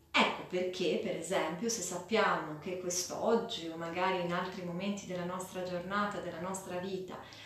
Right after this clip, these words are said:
non siamo particolarmente in forma, abbiamo magari qualche ghiandola infiammata,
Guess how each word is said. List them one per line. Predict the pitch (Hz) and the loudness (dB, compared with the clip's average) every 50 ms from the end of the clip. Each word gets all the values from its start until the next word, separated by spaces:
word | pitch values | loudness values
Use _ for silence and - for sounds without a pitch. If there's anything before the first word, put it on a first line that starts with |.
| - - - - | -16 -12 -8 -2
non | 269 320 320 | 2 2 4
siamo | - - 233 220 220 226 214 | 4 4 6 6 6 6 6
particolarmente | 214 202 202 - - 208 - 202 196 196 196 196 196 196 196 - | 4 2 -2 -2 -4 -4 -4 -2 0 0 0 0 -2 -4 -4 -6
in | 196 190 190 | -6 -6 -6
forma, | - - 180 202 226 233 220 185 175 180 | -6 -2 2 4 6 6 6 4 2 0
abbiamo | 180 190 196 190 190 | 0 0 0 0 0
magari | 196 190 190 196 196 196 190 - | 0 0 0 0 0 0 0 0
qualche | - 190 190 190 - 196 190 | 0 0 0 0 0 -2 -2
ghiandola | 180 196 196 196 196 190 190 190 185 | 0 0 0 0 0 -2 -2 -2 -2
infiammata, | 185 185 180 - - 190 185 185 196 214 233 240 226 208 - 180 170 - - - | -2 -2 -2 -4 -4 -4 -4 0 2 4 6 6 6 6 4 2 0 -2 -4 -6